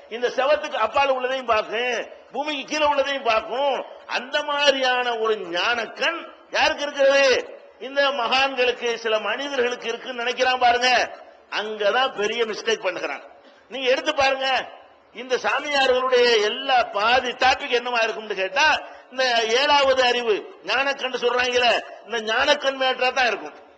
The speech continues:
உதாரணமா என்ன செய்வான்? அருள் வாக்குன்னு சொல்லுவான், ஜோசியம்னு சொல்லுவான்,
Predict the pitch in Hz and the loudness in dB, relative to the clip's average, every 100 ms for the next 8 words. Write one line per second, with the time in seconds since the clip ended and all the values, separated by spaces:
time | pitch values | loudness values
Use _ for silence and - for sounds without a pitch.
0 | _ _ - 208 262 277 277 254 247 240 | _ _ -14 -4 0 2 0 -4 -2 -4
1 | 240 233 240 269 262 - - - - 277 | -4 -2 0 2 0 -4 -18 -10 0 0
2 | 294 262 226 - 233 190 185 160 - - | 2 2 0 0 -8 -6 -6 -8 -10 -16
3 | - _ _ _ _ _ _ _ _ - | -20 _ _ _ _ _ _ _ _ -8
4 | 156 320 - 226 220 277 220 214 190 151 | -2 0 0 -2 -2 -2 -4 -4 -4 -6